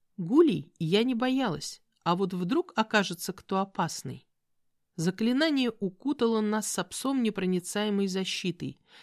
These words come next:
Даже находясь в шаге от нас, никто не учует и не увидит. «Подкрадёмся поближе, спрячемся вон там»,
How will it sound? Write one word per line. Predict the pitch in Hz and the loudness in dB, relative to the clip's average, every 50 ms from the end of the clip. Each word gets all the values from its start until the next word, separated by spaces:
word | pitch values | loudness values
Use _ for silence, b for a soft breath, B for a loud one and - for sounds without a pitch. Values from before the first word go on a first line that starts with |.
| B B | B B
Даже | 175 220 269 247 254 254 | 4 6 6 6 6 2
находясь | 254 247 - 277 269 247 226 233 180 147 - | 2 0 0 0 0 2 4 2 2 2 -2
в | - - | -6 -6
шаге | - - 196 180 170 147 151 139 | -4 0 0 0 0 0 0 -2
от | 135 - - | -2 -2 -2
нас, | 180 208 254 - - - - | -2 -2 -2 -2 -4 -4 0
никто | 185 175 170 170 - - 170 160 | 0 0 0 -2 -4 -4 -2 0
не | 151 147 147 | 0 0 -2
учует | 143 143 - - - 208 214 226 226 220 - - - | -4 -4 -6 -4 -2 0 0 0 0 -2 -6 -8 -2
и | 190 | 0
не | 180 170 175 | 0 2 2
увидит. | 170 170 170 160 151 147 135 - - - _ - _ _ _ _ _ _ _ _ _ _ _ _ _ _ - | 2 0 0 0 -2 -4 -6 -6 -10 -14 _ -20 _ _ _ _ _ _ _ _ _ _ _ _ _ _ -6
«Подкрадёмся | - 170 - - - 185 190 190 185 226 285 269 - - - 185 | -6 -6 -6 -4 -4 -2 0 0 2 2 2 0 0 -4 -4 -4
поближе, | - - 202 220 214 226 214 202 165 139 135 139 139 - - B B B B B | -2 0 -2 0 0 0 -2 -2 -2 -6 -6 -8 -10 -12 -16 B B B B B
спрячемся | B - - - - 170 180 226 277 277 - - 170 156 - - - 151 139 | B -8 -8 -4 -2 0 2 2 2 0 -2 -4 -4 -4 -4 -4 -4 -4 -6
вон | 143 147 175 220 277 294 285 | -4 0 2 2 2 2 0
там», | - _ - 196 180 151 139 | -4 _ -2 -2 0 -2 -4